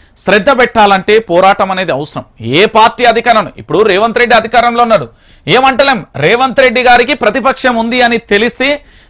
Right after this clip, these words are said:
తాను తీసుకోబోయే నిర్ణయాలు కొంచెం జాగ్రత్తగా తీసుకుంటాడు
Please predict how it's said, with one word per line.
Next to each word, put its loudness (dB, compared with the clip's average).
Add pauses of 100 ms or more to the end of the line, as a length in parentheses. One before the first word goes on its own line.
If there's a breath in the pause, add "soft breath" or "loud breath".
(100)
తాను 4
తీసుకోబోయే 0
నిర్ణయాలు 0
కొంచెం -4
జాగ్రత్తగా 0
తీసుకుంటాడు -8